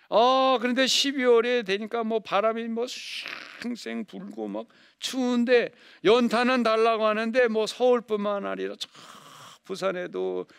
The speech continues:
부산에서도 어떻게 알았는지 "목사님, 연탄 언제 줄 거예요?" 막 이렇게 하고,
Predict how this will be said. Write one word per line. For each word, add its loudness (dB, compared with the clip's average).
부산에서도 0
어떻게 0
알았는지 0
"목사님, 2
연탄 2
언제 4
줄 -4
거예요?" 0
막 -6
이렇게 -10
하고, -6